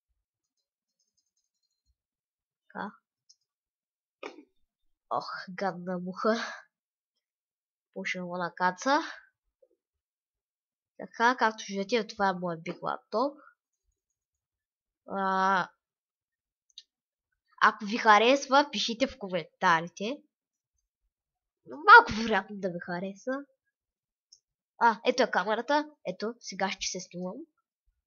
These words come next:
Момент. Опа, чакайте, момент. Ето така. Е.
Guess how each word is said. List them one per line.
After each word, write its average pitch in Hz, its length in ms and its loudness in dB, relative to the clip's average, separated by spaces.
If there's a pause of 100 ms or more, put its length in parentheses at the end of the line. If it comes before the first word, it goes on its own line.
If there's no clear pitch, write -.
(600)
Момент. 185 460 -8 (3000)
Опа, 208 460 -2 (300)
чакайте, 185 580 -10
момент. 190 540 -12 (1700)
Ето - 240 -10
така. 208 600 -4 (1900)
Е. 175 800 -2